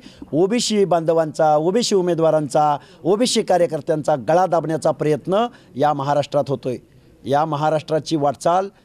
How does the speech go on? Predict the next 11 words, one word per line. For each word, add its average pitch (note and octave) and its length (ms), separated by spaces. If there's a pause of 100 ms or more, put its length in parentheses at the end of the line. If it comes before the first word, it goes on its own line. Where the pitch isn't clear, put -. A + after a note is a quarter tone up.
(140)
मणिपूरच्या D3 640
दिशेनं C3 300
होत A2+ 200
आहे. F2+ 140 (720)
जर G3 280
पोलिसांना F3+ 540
कायदा E3 360
सुव्यवस्था D#3+ 460
पाळता D3+ 340
येत D#3 240
नसेल, A#3+ 600